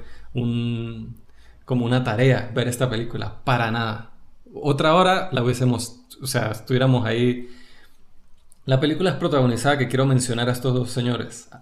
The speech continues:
por Ram Charan Teja y por N T Ramarrao junior Estos dos tipos son de las figuras más carismáticas, talentosas,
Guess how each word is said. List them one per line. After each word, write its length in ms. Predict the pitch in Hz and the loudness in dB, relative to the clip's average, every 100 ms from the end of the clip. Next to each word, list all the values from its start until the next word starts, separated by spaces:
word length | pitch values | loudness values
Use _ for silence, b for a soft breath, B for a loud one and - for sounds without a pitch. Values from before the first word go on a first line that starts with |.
| - | -2
por 260 | 123 120 | 0 2
Ram 460 | 131 160 180 - - | 0 0 -2 -6 -8
Charan 480 | - 147 156 156 135 - - | -2 0 0 -2 -6 -8 -2
Teja 440 | 165 175 190 247 - - - - - | 0 0 -6 -12 -16 -18 -18 -20 -6
y 120 | 135 131 | -2 0
por 580 | 131 123 113 - - - _ - | 2 0 -2 -8 -14 -20 _ -4
N 240 | 139 147 143 | -2 0 0
T 600 | 165 175 196 - - - - _ - | 0 0 -2 -8 -14 -20 -20 _ -10
Ramarrao 720 | - 131 127 120 123 135 131 | 0 2 4 2 2 2 4
junior 340 | 143 123 101 - - - - - - - - - | 4 2 0 -8 -18 -20 -20 -20 -20 -20 -18 -6
Estos 420 | 143 156 185 - | -4 -2 -4 -4
dos 340 | 170 175 - - | -2 0 0 -2
tipos 540 | 196 - 170 - - - - | -2 -4 -10 -12 -20 -20 -10
son 240 | - 143 | -2 0
de 80 | 151 | 2
las 180 | 131 127 | 0 0
figuras 340 | 120 127 117 | 0 0 0
más 600 | 123 139 139 - - - - - - - - - - - | 0 0 -2 -6 -10 -14 -16 -16 -18 -20 -20 -20 -20 -8
carismáticas, 1000 | - 139 127 139 151 160 165 160 160 - - - - _ _ - | 0 2 4 2 0 -4 -6 -8 -10 -16 -20 -20 -20 _ _ -2
talentosas, 960 | 127 120 107 143 143 160 151 - - | 0 2 0 -2 -2 -4 -8 -12 -18